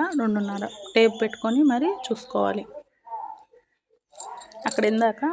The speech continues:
కొంచెం, ఆ, కత్తెరతోటి చిన్న ఘాటు పెట్టుంటే బాగుండేది కదా, కానీ చూపిస్తున్నాను చూడండి. ఒకటింపావు, ఒకటింపావు పెట్టుకుంటే ఈ బ్లౌజ్ వాళ్ళకి సరిపోతుంది.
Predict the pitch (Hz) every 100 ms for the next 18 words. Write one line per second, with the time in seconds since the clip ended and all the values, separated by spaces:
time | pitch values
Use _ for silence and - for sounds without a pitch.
0 | 349 269 - - - 226 220 - _ -
1 | 220 214 208 226 240 240 233 - 226 220
2 | 214 220 220 214 214 247 208 214 202 196
3 | 196 202 - 226 262 - - 247 - 208
4 | 208 202 - 104 101 - - - _ 214
5 | - 226 214 208 202 202 - 220 226 220
6 | 214 196 196 202 - 220 277 523 - -
7 | - - 226 247 - _ 220 220 226 220
8 | - 226 214 214 302 370 - 208 208 202
9 | 208 214